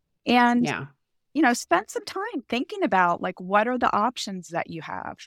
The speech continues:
Speaker 1: Like I said earlier, it could be, you know, step back and ask yourself, is it just my boss? Is it a coworker? Is it this department? Or is it the whole company?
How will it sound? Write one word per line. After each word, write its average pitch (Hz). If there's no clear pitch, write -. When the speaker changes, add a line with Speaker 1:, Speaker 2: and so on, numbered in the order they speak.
Speaker 1:
Like 190
I 190
said 196
earlier, 214
it 175
could 214
be, 196
you 202
know, 175
step -
back 247
and 180
ask 185
yourself, 185
is 160
it 160
just -
my 160
boss? 208
Is 147
it 147
a 156
coworker? 214
Is 156
it 160
this -
department? 220
Or 240
is 240
it 254
the 247
whole 269
company? -